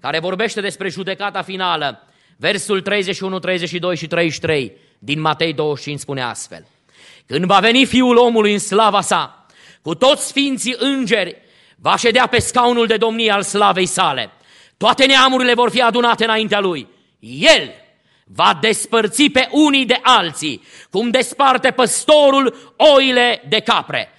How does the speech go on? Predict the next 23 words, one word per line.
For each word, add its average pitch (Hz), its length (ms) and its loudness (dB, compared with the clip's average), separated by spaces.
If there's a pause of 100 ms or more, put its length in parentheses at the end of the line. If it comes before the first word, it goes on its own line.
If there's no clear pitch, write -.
(260)
Va 196 160 0
pune 285 340 0
la 269 140 4
dreapta 262 520 2
oile, 262 580 2 (180)
iar 196 340 0
caprele 214 800 0
le 165 140 -4
va 170 140 -2
pune 190 680 -4
la 147 160 -6
stânga.” 143 560 -8 (200)
Cine 131 300 -6
va 127 120 -2
face 131 280 -8
lucrul 135 260 -10
acesta? - 680 -12 (280)
El. 98 340 -14 (400)
Separarea 196 880 -2
finală 139 680 -10 (220)
se - 220 -10
va 123 120 -4
face 147 560 -8